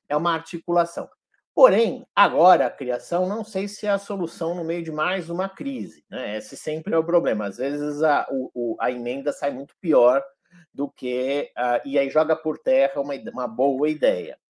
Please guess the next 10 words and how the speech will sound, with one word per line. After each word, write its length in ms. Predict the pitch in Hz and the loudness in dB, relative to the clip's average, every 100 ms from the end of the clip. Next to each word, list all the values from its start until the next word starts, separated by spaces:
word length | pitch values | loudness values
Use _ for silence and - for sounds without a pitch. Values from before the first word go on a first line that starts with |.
| _ - 185 | _ -20 -10
O 480 | - 285 294 202 131 | 0 2 6 6 4
Flávio 380 | 104 127 117 107 | 2 2 2 0
Dino, 420 | 92 143 139 101 | -6 -6 -4 -6
ele 360 | 120 151 165 - | -4 -2 -2 -2
tem 200 | - 208 | -4 -2
uma 200 | 202 151 | -2 -2
característica 880 | - 120 - 107 117 147 - - 113 | -2 -4 -4 -10 -8 -8 -8 -6 -6
que 260 | - 127 | -8 -4
é 260 | 107 117 117 _ _ _ | 0 0 -2 _ _ _
um, 440 | 135 147 151 151 | -8 -4 -2 -4